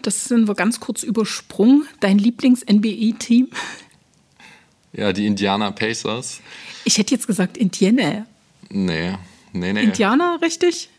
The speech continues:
Speaker 1: Indiana Pacers?
Speaker 2: Indiana.
Speaker 1: Indiana, okay.
Speaker 2: Genau. Ähm, ja, merke ich auch schon, dass das, ähm, A B C ein bisschen älter ist. Im Basketball ist es oft so, dass du gar nicht so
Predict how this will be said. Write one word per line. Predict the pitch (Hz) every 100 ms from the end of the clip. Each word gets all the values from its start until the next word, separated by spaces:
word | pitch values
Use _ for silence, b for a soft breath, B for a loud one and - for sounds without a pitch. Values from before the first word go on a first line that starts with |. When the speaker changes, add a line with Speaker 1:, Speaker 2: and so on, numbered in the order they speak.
| _
Speaker 1:
Indiana | 269 233 240 262
Pacers? | 247 240 220
Speaker 2:
Indiana. | 220 226 185 90 87 80 - _
Speaker 1:
Indiana, | 220 214 196 170 190 - 240
okay. | - 185
Speaker 2:
Genau. | 98 85 80 80 B B B B B
Ähm, | 113 110 110 104 104 -
ja, | 98 113 127
merke | 95 120 123
ich | 110
auch |
schon, | - 120
dass | 107
das, | 104 101 - - -
ähm, | 95 92 92 -
A | 98
B | 98
C | - 110
ein |
bisschen | 104 - -
älter | 107 123 95
ist. | - - - -
Im | 98 98
Basketball | 90 123 - 101 98
ist | 104 101
es | -
oft | - - -
so, | 101 95
dass | 95 -
du | 98
gar | 95 104
nicht | 101
so | - 95 92